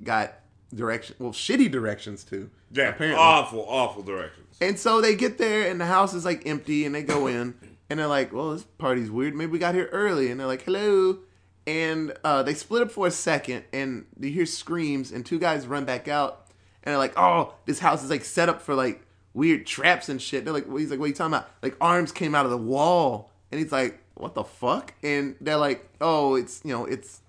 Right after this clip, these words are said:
Speaker 1: it's a trick." And so they don't think that it's anything demonic or weird. They just think, like, "Oh, the house is set for that."
Speaker 2: Yeah, this is a haunted house type thing. With
Speaker 1: Yeah.
Speaker 2: no one else in the fucking house.
Speaker 1: Yeah.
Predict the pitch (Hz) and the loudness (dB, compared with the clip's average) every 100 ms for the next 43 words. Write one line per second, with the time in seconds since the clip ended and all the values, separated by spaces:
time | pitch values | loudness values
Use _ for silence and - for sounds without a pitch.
0 | _ 127 - - 202 151 - - 131 165 | _ -8 -6 0 2 2 -2 -14 -4 -2
1 | 175 233 226 - 269 262 - - _ _ | 2 2 2 0 2 2 -4 -20 _ _
2 | _ 165 170 165 170 175 170 160 139 156 | _ 0 0 0 -4 -4 -4 -2 -2 0
3 | 160 - 117 131 180 160 131 139 127 131 | -2 -2 -2 2 4 4 4 0 -2 -4
4 | 123 - 165 165 143 131 - - 151 - | -4 0 2 2 2 -2 -2 -6 -6 -6
5 | - 107 95 156 123 101 123 147 139 123 | -6 -6 -4 0 0 0 -6 -8 -6 -4
6 | 120 147 123 117 156 147 - 127 113 110 | -2 -2 -4 -4 -4 -4 -2 -4 -4 -6
7 | 101 95 107 180 196 233 233 220 214 220 | -8 -2 6 6 8 8 8 6 4 2
8 | 196 180 208 180 151 147 151 - - - | -4 0 2 2 0 2 2 2 6 8
9 | 320 220 | 10 8